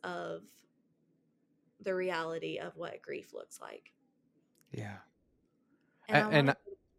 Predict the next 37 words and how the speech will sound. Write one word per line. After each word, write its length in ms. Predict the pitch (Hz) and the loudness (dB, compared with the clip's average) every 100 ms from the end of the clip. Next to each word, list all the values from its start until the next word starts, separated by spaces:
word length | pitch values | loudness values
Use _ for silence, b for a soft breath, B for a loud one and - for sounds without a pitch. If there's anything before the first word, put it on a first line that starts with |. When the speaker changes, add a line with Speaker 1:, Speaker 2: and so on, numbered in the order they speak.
| _ | _
Speaker 2:
oh, 100 | 143 - | 0 4
go 120 | 135 | 4
ahead. 180 | 113 107 - - _ 233 | 4 2 -4 -20 _ 0
Speaker 1:
Go 100 | 233 | 2
ahead, 260 | 247 196 | 2 -2
and 180 | - 208 | -2 -2
then 80 | 202 | 0
I 100 | 185 | -2
wanna 180 | 196 190 | -2 -4
say, 340 | 190 165 165 - _ | -4 -4 -4 -6 _
I 60 | 214 | -2
wanna 220 | 226 220 | 0 2
hit 180 | 254 196 | 2 0
on 240 | 185 175 | 0 -2
one 180 | 175 175 | -4 -4
more 160 | 170 190 | -6 -6
thing 180 | 165 | -6
that 60 | 165 | -6
you 100 | 170 | -8
said. 280 | - - 226 - _ _ b b b b b _ _ _ _ - | -10 -10 -12 -16 _ _ b b b b b _ _ _ _ 2
Speaker 2:
Yeah, 240 | 185 180 120 | 8 8 6
so 140 | - | 8
I, 140 | 160 165 170 | 10 10 10
I 80 | |
was 100 | 175 | 8
just 180 | 170 151 | 8 4
gonna 160 | 165 143 | 4 4
say, 280 | - 143 135 | 4 4 6
uh, 240 | 127 135 | 4 2
a, 320 | 139 131 123 - | 6 6 6 2
something 320 | - 147 131 | 8 8 8
that 160 | 127 120 | 6 8
I, 240 | 117 113 | 8 6
I 160 | 110 120 | 4 4
like 280 | 113 113 - | 6 4 2
to, 260 | - 113 | 0 2
uh, 220 | 110 107 | 4 4